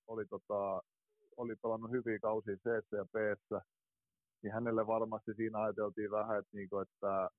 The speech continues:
että mä olisin ollut Aassa vähän polkenut paikalla niin mu-, muutaman vuoden, niin,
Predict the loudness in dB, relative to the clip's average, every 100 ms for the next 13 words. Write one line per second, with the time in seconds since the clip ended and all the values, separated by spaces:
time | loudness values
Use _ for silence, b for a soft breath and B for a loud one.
0 | _ _ -12 -6 0 0 -2 -6 -2 0
1 | 2 2 0 -2 -4 -4 -2 -2 -2 -2
2 | 0 0 0 -2 -4 -6 -8 -6 -2 -2
3 | 0 -4 -2 -2 -2 -6